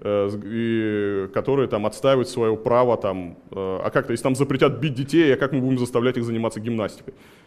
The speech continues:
Там, ду-, я, я просто недавно увидел у этих, э, на мой взгляд, не очень здоровых людей такую агитку, э, типа, э, "Ты хочешь, чтобы твоя дочка стала гимнасткой, а она не хочет.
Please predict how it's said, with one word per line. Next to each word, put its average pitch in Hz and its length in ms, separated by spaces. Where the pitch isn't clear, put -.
Там, 127 300
ду-, 123 160
я, 131 260
я - 20
просто 143 260
недавно 147 200
увидел 143 280
у 120 60
этих, 107 160
э, 104 440
на 101 100
мой 117 120
взгляд, 110 200
не 110 120
очень 104 280
здоровых 113 440
людей 135 360
такую 123 320
агитку, 127 520
э, 107 260
типа, 113 300
э, 110 420
"Ты 143 60
хочешь, 196 340
чтобы 143 160
твоя 143 220
дочка 160 340
стала 156 300
гимнасткой, 143 760
а 139 160
она 208 160
не 190 100
хочет. 175 440